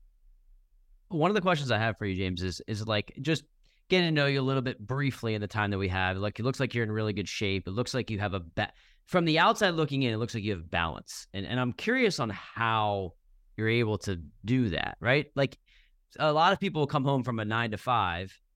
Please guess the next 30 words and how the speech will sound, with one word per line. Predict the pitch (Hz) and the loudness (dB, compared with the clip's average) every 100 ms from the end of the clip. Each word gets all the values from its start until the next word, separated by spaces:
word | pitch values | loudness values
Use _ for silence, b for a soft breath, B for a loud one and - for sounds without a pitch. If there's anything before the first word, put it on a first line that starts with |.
| _ - - | _ -20 -6
This | 120 | -2
might | 127 139 | 2 4
be | 143 | 4
a | 107 | 2
gr-, | 110 101 | -2 -4
the | 107 | -4
grinding | 104 98 95 90 | 0 0 0 0
mentality, | 85 82 85 85 87 | -2 -2 -2 0 0
right? | 92 101 | -2 -2
And | 113 | 0
they're, | 113 107 | 0 2
like, | 101 - | 0 -4
drained | - 92 92 - | -6 -6 -6 -10
and, | 71 78 | -10 -6
like, | 76 78 | -6 -8
"How | - 147 | -2 0
do, | 175 | 0
I | 135 151 | 0 2
can't | 185 | 2
even | 131 117 | 0 -4
hit, | 113 127 | -10 -6
the, | 135 | -2
the | 147 | 0
one | 139 165 214 | 4 4 4
job | 131 92 80 82 | 2 0 0 -2
is | 95 | -4
just, | 107 - - - | -6 -8 -12 -6
is, | 110 95 | -4 -4
is | 98 110 90 | -2 -4 -2
just, | 95 - | -6 -8